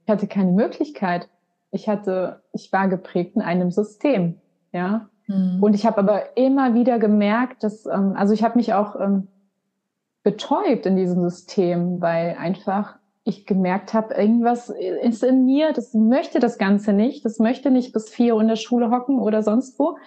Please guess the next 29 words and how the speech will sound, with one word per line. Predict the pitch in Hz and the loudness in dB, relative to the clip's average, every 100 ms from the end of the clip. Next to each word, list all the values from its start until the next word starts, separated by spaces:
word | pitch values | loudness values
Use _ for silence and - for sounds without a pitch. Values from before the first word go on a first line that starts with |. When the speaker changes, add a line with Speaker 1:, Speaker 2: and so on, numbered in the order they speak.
| - - _ | -20 -20 _
Speaker 1:
Das, | 208 - | -8 -6
äh, | - 135 - | -6 -6 -4
aber | 214 220 208 | 0 2 2
du | - 226 | 0 -2
kannst | - 240 240 | 0 0 2
da | 214 | 2
nicht | 208 - | 2 0
ausbrechen, | 269 392 - 208 175 175 170 | -2 -2 -6 -6 -4 -4 -4
so, | 170 165 | -4 -4
ne? | 175 285 - | -4 -6 -6
Hatte, | 214 208 190 - | -6 -4 -6 -4
hatte | 196 | -4
ich | 208 | -4
das | 202 202 | -4 -4
Gefühl. | 202 196 | -4 0
Speaker 2:
Ja. | 202 | 2
Speaker 1:
Und | |
ich | 196 | 2
war | 202 | 2
so | 214 208 | 2 2
wie | 226 | 2
so | 220 | 2
gefangen. | 202 202 - 349 254 185 - _ _ _ _ _ _ | 2 0 -2 0 2 2 -4 _ _ _ _ _ _
Und, | 202 208 208 208 | 2 4 2 0
ähm, | 208 202 208 214 - _ _ _ _ _ _ _ | 0 2 2 0 -8 _ _ _ _ _ _ _
ich | _ | _
war | 208 - | -2 0
immer | 247 277 285 | 0 2 0
frustriert. | 285 254 - - 208 170 175 | -4 -6 -6 0 0 0 -4